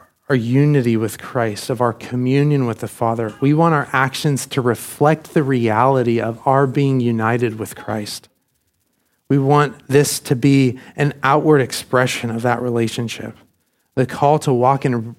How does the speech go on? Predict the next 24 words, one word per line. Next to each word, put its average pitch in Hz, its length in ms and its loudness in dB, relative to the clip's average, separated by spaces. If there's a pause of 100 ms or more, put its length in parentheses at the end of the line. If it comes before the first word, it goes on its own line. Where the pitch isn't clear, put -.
(140)
in 127 200 0
wisdom 127 380 4
is 120 280 -2
really 139 460 4 (360)
a 135 80 0
call 139 400 2
to 123 460 0 (300)
act 139 540 -2 (260)
in 120 100 0
such 143 240 -2
a 143 60 4
way 127 300 2
that 117 200 -2 (260)
our 131 120 2
actions 123 420 -2
reflect 120 460 -6
Christ. - 500 -8 (960)
The 131 120 4
phrase, 135 560 4
uh, 127 180 2
"W 135 300 2
W 135 300 2
J 120 260 2
D, 117 380 0